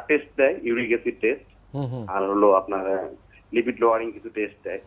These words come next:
Speaker 1: এগুলো রিপোর্ট ভালো, কিন্তু এই ব্যথাটা একদম, মানে, গত কয়েকদিন থেকে প্রচন্ড বেড়ে গেছে, কোনোভাবেই কমতেছে না। পেইন কিলার দিছে হলো আপনার,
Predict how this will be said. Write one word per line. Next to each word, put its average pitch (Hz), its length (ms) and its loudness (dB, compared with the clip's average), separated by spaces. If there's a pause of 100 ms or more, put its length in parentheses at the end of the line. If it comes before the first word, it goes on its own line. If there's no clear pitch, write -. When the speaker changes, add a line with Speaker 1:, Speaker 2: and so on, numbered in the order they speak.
(280)
Speaker 1:
এগুলো 170 240 0
রিপোর্ট 160 300 0
ভালো, 87 320 -6
কিন্তু 127 220 -6
এই 143 300 -2 (380)
ব্যথাটা 135 400 0
একদম, 143 380 -2 (180)
মানে, 117 260 -2 (340)
গত 131 200 -2
কয়েকদিন 147 380 0
থেকে 135 160 -2
প্রচন্ড 127 340 -4
বেড়ে 127 280 2
গেছে, 90 220 -10
কোনোভাবেই 143 480 -2
কমতেছে 107 380 -6
না। 87 100 -10
পেইন 131 280 0
কিলার 131 220 -2
দিছে 135 220 -6
হলো 135 120 0
আপনার, 131 220 -4